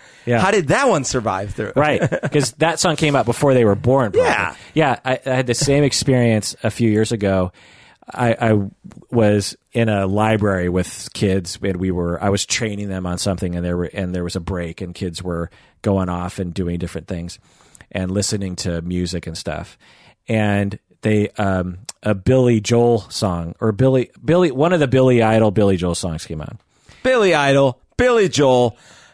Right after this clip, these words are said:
Speaker 2: who can tell them apart?
Speaker 1: Well, that was the thing.
Speaker 2: <laughs>
Speaker 1: So you couldn't get two more different
Speaker 2: <laughs>
Speaker 1: artists, you know?
Speaker 2: Right.
Speaker 1: Billy Idol is so different from Billy
Speaker 2: <laughs> Yeah.
Speaker 1: Joel, but they thought it was, he, they thought it was the same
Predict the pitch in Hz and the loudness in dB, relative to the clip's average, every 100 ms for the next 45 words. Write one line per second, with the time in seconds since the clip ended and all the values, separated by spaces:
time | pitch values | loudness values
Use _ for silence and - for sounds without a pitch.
0 | _ - 240 247 202 180 165 147 135 123 | _ 0 2 2 0 2 2 2 0 0
1 | 120 104 110 131 143 165 165 135 196 180 | 0 -2 -2 0 2 4 2 2 2 0
2 | 80 - - - - 165 151 - _ _ | -2 -10 -12 -6 0 2 2 2 _ _
3 | - 175 - 262 262 95 90 139 170 139 | 0 0 2 2 2 -2 -4 0 2 0
4 | - _ _ - 185 185 175 151 123 110 | -4 _ _ 2 4 6 4 4 2 0
5 | - 151 208 - - 466 135 135 110 85 | 0 0 2 0 2 2 4 4 2 -2
6 | - - 123 120 127 131 - - - 185 | -10 -6 0 2 2 0 -6 -4 2 4
7 | 202 175 160 151 139 - 135 - - - | 4 4 4 4 2 2 0 0 -2 -4
8 | - 170 185 190 170 165 - 104 339 120 | -2 2 2 0 0 -2 -2 0 2 4
9 | 123 127 127 107 95 - - - - 156 | 4 4 4 2 0 -8 -20 -12 -2 0
10 | 135 - 117 156 180 202 180 - - - | 0 -6 -2 2 4 2 0 -6 -18 -4
11 | 175 180 123 - _ - 139 139 127 117 | 0 2 2 0 _ -2 2 4 4 2
12 | - _ _ - 151 147 156 175 156 127 | -2 _ _ -4 0 0 2 4 4 2
13 | 123 117 - 135 120 110 | 0 -2 0 2 2 2